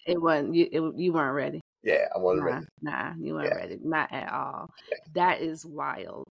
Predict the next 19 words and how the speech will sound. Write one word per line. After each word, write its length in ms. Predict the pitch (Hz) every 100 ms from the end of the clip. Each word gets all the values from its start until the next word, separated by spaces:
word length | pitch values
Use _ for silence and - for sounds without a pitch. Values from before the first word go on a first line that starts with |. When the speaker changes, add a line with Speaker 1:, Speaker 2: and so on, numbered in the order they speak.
| _ _ -
Speaker 2:
Yeah. 100 | -
Speaker 1:
Okay, 260 | 196 226 185
so 420 | - 185 175 170 -
now 260 | 170 180
we, 200 | 214 233 - - -
we, 160 | 151 - 160
we 140 | 175
have 300 | 208 269 226
everybody. 640 | 160 160 156 147 131 139 165 - - - -
Let's 120 | 95
Speaker 2:
Mm-hmm. 0 |
Speaker 1:
talk 280 | 92 - 117 _ _
post 640 | - 196 175 - - - _ _ _ _ - _ _ _
Speaker 2:
Hmm? 320 | 127 143 311 -
Speaker 1:
reunion. 540 | 160 151 160 139 -
Let's 200 | 160 196
talk 300 | - 262 214 _
post 460 | 226 220 185 - -
reunion. 640 | 160 160 156 156 151 -